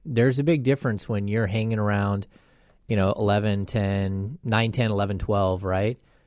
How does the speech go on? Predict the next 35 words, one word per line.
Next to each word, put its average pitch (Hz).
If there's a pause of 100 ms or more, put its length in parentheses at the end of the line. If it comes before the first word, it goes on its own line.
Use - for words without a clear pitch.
And 107
you're 113
trying 110
to 92
fight -
to 107
get 104
up 101
to -
that 98
little 101
spot. 98 (540)
It's 113
a 120
whole 113
nother 113
situation 107
when 98
all 107
of 101
a -
sudden 101
the 98
expectations 98
change 87
and 92
you're 101
the 101
six -
seed 95
or 92
you're 104
the 104
five 101
seed 92